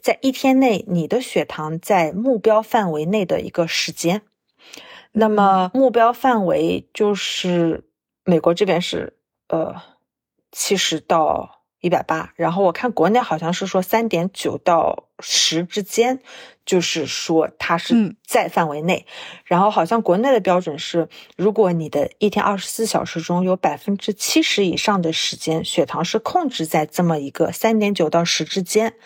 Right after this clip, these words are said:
Speaker 1: 那么则视为你的血糖达标。但是同时这个值应该是高度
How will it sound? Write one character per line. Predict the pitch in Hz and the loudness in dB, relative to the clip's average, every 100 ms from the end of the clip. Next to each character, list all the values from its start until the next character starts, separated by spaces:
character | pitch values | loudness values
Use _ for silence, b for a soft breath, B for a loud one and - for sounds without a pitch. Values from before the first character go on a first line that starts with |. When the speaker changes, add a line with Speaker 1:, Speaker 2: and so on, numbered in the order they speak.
| b b b | b b b
Speaker 1:
那 | 196 180 | 0 2
么 | 160 | 2
则 | - 156 | 0 -2
视 | - 180 | 0 2
为 | 165 160 | 2 0
你 | 170 | -2
的 | 170 | -4
血 | - - | -6 -8
糖 | 156 | -8
达 | - | -8
标。 | - 147 - _ b b b b | -6 -6 -6 _ b b b b
但 | - 240 | 0 2
是 | 220 196 | 2 0
同 | - 170 | 0 2
时 | 185 - 165 | 2 0 -2
这 | 202 | 0
个 | 180 | 2
值 | 170 - 151 | 0 -2 -2
应 | 170 | -2
该 | 175 170 | 0 0
是 | - 156 | -2 -4
高 | - 175 | 0 2
度 | 180 185 | 2 0